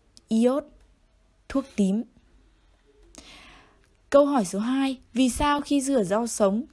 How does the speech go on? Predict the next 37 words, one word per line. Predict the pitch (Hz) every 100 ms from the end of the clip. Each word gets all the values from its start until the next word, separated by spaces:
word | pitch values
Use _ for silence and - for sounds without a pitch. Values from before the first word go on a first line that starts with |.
| _
thì | - 220
nên | 226 247
ngâm | 240 233
trong | 226 226
nước | 247
muối | 294 208 190 214 285 _
hay | - 254 254
thuốc | 302 294
tím | 202 185
pha | - 214
loãng | 214 190 277
từ | 233
năm | 190 202 202
đến | 180 170 196
mười | 208 180
phút? | - 277 294 _ _ _ _ _ - _ - - - _
Chúng | - 247 240
ta |
đã | 277
biết, | 247 302 349 - _ _ _ _ _ -
trong | 294 277
nước | 320
muối, | 302 233 214 247 320
tức | 339 311
là |
một | 208 185 208
môi | 233
trường | 226 214 -
ưu | 233 220
trương, | - 247 220 196 _ _ - - _ _ -
các | 339
sinh | - 330
vật | 277 233 - _ - _ _
sẽ | - 240 247
bị | 269 -
mất | 208 302 302
nước, | 311 349